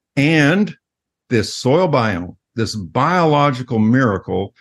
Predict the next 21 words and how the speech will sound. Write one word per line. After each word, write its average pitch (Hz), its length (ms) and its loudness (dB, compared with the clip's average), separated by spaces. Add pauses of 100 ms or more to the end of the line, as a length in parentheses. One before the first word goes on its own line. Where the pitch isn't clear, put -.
(260)
with 104 160 -4
the 113 100 -4
fungi 131 580 2
and 107 160 -2
the 107 60 -2
bacteria 113 580 -2
and 104 120 0
the 101 40 -4
protozoa 117 680 0
and 98 120 -2
the 95 40 -4
nematodes, 110 720 0 (420)
all 175 340 2
start 151 320 -2
to 127 80 0
work 127 400 0
together 117 800 0
to 123 140 -4
create 127 360 -2
the 117 80 -2
fertility 143 920 0